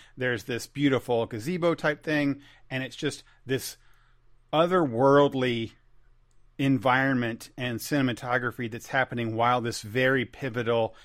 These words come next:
emotion, highly emotional scene is happening with great performances, which won her, her, won her a, a, an Oscar nomination, by the way.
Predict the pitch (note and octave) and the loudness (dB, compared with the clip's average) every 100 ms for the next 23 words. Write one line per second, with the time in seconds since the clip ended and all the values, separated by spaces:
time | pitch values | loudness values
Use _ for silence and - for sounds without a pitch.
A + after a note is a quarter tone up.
0 | _ B2+ B2+ B2 B2+ - - D3 D3 D3+ | _ -2 0 2 0 0 -6 0 0 0
1 | C3+ A#2+ B2+ A#2+ C3+ A#2 A#2 A2 - - | -2 -2 -2 -4 -6 -4 -4 -6 -12 -20
2 | - - D3+ D#3 A#2 - B2+ A#2+ A#2+ A#2 | -12 0 2 2 0 0 -2 0 -4 -6
3 | C3+ C3 A#2+ - _ - - - C3+ C#3 | -8 -6 -6 -6 _ -20 -20 -6 2 2
4 | C#3+ - A#2+ E3 F#3 C#3 G#2 A2+ A2+ - | 2 -2 -4 2 4 4 0 -4 -6 -10
5 | _ _ - B2+ D3 - - - B2 C3 | _ _ -8 2 2 2 -8 -10 -2 2
6 | C3 A#2+ C#3 C3 - - A#2 A#2 - B2+ | 2 0 -2 -2 -6 -2 0 0 -2 -2
7 | B2+ C3 B2+ A2+ G#2 - A#2 G#2 G2 - | 0 2 4 4 0 -4 -6 -6 -8 -12
8 | A#2 B2 C3 - B2 G#2 F#2 D#2+ - G2+ | -8 -4 -4 -2 -4 -4 -8 -14 -16 -12
9 | C3 - _ G2+ E2 D2+ - | -12 -14 _ -12 -12 -18 -20